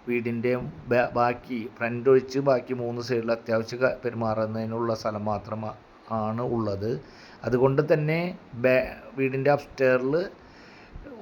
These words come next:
ഒരു ബെഡ്റൂം കഴിച്ച് ബാൽക്കണി കഴിച്ച്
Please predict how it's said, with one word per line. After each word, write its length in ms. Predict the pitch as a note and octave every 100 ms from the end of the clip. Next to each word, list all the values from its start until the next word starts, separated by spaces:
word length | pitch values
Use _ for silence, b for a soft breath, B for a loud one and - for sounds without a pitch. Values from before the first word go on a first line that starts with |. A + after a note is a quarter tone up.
| -
ഒരു 200 | C3 C#3+ D3+ - C#3
ബെഡ്റൂം 460 | C3+ B2+ C3 B2+ C#3
കഴിച്ച് 360 | D3 C3 C3 D#3 D#3+
ബാൽക്കണി 420 | C#3 B2 C3 C3
കഴിച്ച് 320 | C3+ B2 -